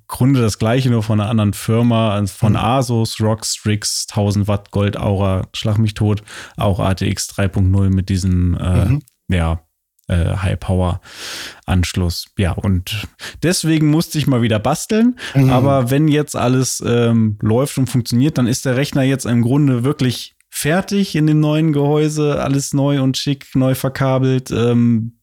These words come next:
Speaker 1: bloß die Grafikkarte, die steht halt noch aus.
Speaker 2: Ja.
Speaker 1: Ja, aber das war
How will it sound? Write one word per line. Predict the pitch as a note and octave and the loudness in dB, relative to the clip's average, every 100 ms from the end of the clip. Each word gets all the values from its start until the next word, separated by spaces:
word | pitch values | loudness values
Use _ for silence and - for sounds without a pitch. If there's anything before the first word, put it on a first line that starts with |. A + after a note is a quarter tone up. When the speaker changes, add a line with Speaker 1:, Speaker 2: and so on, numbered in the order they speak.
| - | -2
Speaker 1:
bloß | A#2 A#2 A#2 - | 2 2 0 0
die | A2 G#2+ G#2 | 2 4 2
Grafikkarte, | F#2+ G#2 - F#2+ F#2 F2+ F2 | 0 -4 -4 -2 -2 -2 -2
die | F#2 F2+ F2+ - - - | 0 0 -2 -8 -16 -10
steht | - - C3 C3 | -8 -2 0 0
halt | A2 G#2 | 0 2
noch | G2 F#2 | 0 -2
aus. | F#2 F#2+ - - - - - | -6 -6 -6 -10 -14 -6 0
Speaker 2:
Ja. | B2+ | 2
Speaker 1:
Ja, | G2 - | 2 0
aber | - G#2 | -2 -2
das | F#2+ G2+ - | 0 -2 -2
war | G#2 G2 F#2+ F2 | -2 0 0 -2